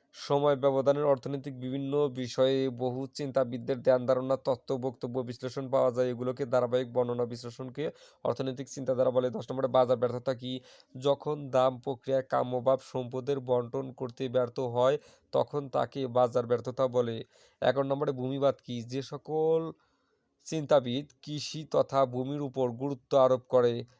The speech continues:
বক্তব্য প্রদান করে, তাদেরকে সম্মিলিত মতবাদকে ভূমিবাদ বলে। এদিকে হচ্ছে ব্লিস বিন্দু কি? যে বিন্দুতে সামগ্রিক উপযোগ সম্ভাব্য রেখা সমাজ কল্যাণ নিরপেক্ষ রেখাকে স-, স্পর্শ করে সেই বিন্দুকে একক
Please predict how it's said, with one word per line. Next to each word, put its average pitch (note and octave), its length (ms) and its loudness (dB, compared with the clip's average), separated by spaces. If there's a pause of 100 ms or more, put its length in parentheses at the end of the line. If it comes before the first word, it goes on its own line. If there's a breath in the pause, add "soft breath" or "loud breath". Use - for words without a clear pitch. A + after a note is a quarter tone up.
(200)
বক্তব্য C#3 420 0
প্রদান C#3+ 340 0
করে, B2 300 4
তাদেরকে B2+ 460 -2
সম্মিলিত C3+ 500 -4
মতবাদকে B2+ 500 0
ভূমিবাদ B2 480 0
বলে। A#2 320 -2 (580)
এদিকে C#3+ 260 -4
হচ্ছে D3+ 280 0 (640)
ব্লিস C#3+ 460 -2 (300)
বিন্দু C#3 440 -4
কি? C3+ 240 -4
যে C3 200 2
বিন্দুতে C#3 380 -2
সামগ্রিক C3+ 560 0
উপযোগ C3 340 -4
সম্ভাব্য B2+ 460 -2
রেখা C3 300 -2
সমাজ C3 360 -2
কল্যাণ C3+ 420 4 (400 soft breath)
নিরপেক্ষ C#3 500 0
রেখাকে C#3+ 560 0 (360 soft breath)
স-, C3+ 360 2
স্পর্শ C#3 400 2
করে C3+ 280 2
সেই C#3 180 -2
বিন্দুকে C3 440 -6
একক C3 420 0